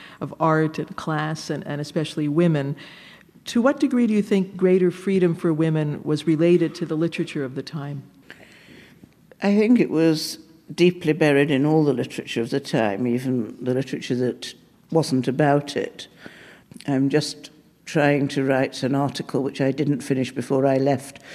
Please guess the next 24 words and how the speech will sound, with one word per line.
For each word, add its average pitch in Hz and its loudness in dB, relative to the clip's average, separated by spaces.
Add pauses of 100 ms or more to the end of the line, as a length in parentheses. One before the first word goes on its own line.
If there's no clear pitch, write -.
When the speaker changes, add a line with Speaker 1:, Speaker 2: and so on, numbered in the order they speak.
(260)
Speaker 2:
about 151 2
Ibsen's 135 2 (160)
A 143 2
Doll's 151 4
House, - -2 (440)
um, 139 2 (140)
Ibsen's 143 0
greatest 143 2
plays. 131 2 (800)
They're 165 2
not 165 2
a 151 2
fact 143 0
about 135 2
the 139 0
liberation 143 2
of 127 0
women, 139 2
but 139 0
about 135 2
the 135 2
entrapment 131 -2
of 117 -4
women. 123 -4